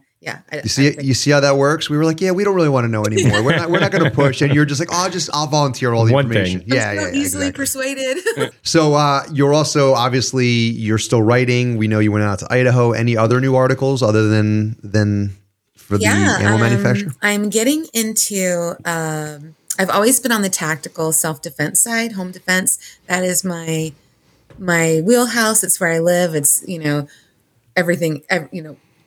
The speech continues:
Speaker 1: everything I love and I'm passionate about. But
Speaker 2: Sure.
Speaker 1: recently I started getting into, like, um, the conservation side of things. And
Speaker 3: Mm-hmm.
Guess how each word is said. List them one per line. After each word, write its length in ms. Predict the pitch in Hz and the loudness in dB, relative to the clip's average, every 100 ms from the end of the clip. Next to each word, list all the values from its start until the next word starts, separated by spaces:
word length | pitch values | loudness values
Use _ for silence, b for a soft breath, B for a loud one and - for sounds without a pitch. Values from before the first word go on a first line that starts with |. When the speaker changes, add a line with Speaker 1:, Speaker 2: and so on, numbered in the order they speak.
| _ - | _ -4
Speaker 1:
everything 300 | 208 185 175 | 0 0 2
I 80 | |
love 240 | 165 160 156 | 2 2 2
and 100 | 151 | 2
I'm 100 | 147 | 0
passionate 420 | 143 135 135 143 | 0 -2 -2 -2
about. 320 | 131 123 127 - B B B _ | 0 -2 -4 -12 B B B _
But 300 | 180 175 - - | -2 -2 -2 -14
Speaker 2:
Sure. 160 | 190 262 | -4 0
Speaker 1:
recently 920 | 220 - 202 - 170 147 147 233 311 - | 2 0 -2 -4 -4 -2 0 -2 -2 -4
I 260 | 208 180 175 | -2 -2 0
started 360 | - 175 165 | 0 0 -2
getting 200 | 165 160 | -2 -2
into, 440 | 156 156 - 160 147 | -2 -2 -4 -4 -4
like, 440 | 143 139 135 135 - _ _ _ _ _ _ - | -2 0 0 -4 -14 _ _ _ _ _ _ -6
um, 420 | 165 151 147 143 | -2 0 0 -2
the 80 | 135 | -6
conservation 840 | - 190 185 156 143 139 220 233 247 | -4 -2 -2 -2 -2 -2 -2 -6 -6
side 260 | - 254 240 | -2 -2 -2
of 100 | 240 | -2
things. 540 | 254 254 247 254 - | -2 0 -2 -2 -4
And 460 | 185 170 165 160 160 | -4 -2 -2 -2 0
Speaker 3:
Mm-hmm. 340 | 104 85 101 | 2 2 0